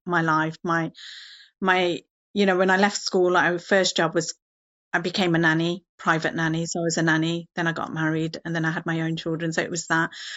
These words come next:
So now it's still that, that same drive. Um, I learnt about sustainability, and I realised I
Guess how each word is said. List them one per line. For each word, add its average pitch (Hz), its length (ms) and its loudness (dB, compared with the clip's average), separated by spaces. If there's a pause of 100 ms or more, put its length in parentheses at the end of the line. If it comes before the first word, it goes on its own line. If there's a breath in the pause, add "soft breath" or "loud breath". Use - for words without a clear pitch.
(120)
So 208 160 4
now 196 1000 4
it's 190 240 -10
still 196 440 2
that, 180 320 -4
that 180 260 0
same 190 520 0
drive. 175 800 -2 (520 loud breath)
Um, 170 580 2 (320)
I 190 140 4
learnt 185 260 0
about 180 220 0
sustainability, 170 1120 -2 (880)
and 208 160 4
I 196 60 4
realised 185 1080 2 (400)
I 180 480 2